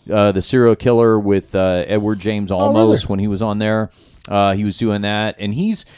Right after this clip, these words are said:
Speaker 1: he's got, uh, he's got a musical, uh, interest himself. He, he made a, uh, a pretty cool documentary, uh, a couple of years back about the,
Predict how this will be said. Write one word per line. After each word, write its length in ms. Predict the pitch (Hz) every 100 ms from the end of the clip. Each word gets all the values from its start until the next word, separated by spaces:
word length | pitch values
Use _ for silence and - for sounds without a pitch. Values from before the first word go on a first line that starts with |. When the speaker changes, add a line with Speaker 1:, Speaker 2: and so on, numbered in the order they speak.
| _
Speaker 1:
he's 240 | - 190 214
got, 400 | 220 160 139 -
uh, 360 | 131 117 107 95 90 _ _ _ _ _ _ -
he's 160 | 139
got 160 | 156 139
a 20 |
musical, 680 | 120 127 - 120 107 98 82 _
uh, 640 | 107 98 95 92 92 87 -
interest 480 | 117 110 131 101 -
himself. 500 | 92 - 123 110 -
He, 200 | 110 104 -
he 160 | 110
made 320 | 113 113 110
a, 320 | 98 92 92 90
uh, 280 | 87 85 73
a 20 |
pretty 180 | - 196
cool 200 | 160 131
documentary, 840 | 101 110 - 92 98 110 95 87 - _ _ -
uh, 460 | 98 95 90 87 82
a 40 | -
couple 180 | 101
of 60 | 98
years 240 | 95 92
back 400 | 95 90 87 85
about 480 | 98 85 90 87 82 -
the, 460 | 92 87 82 82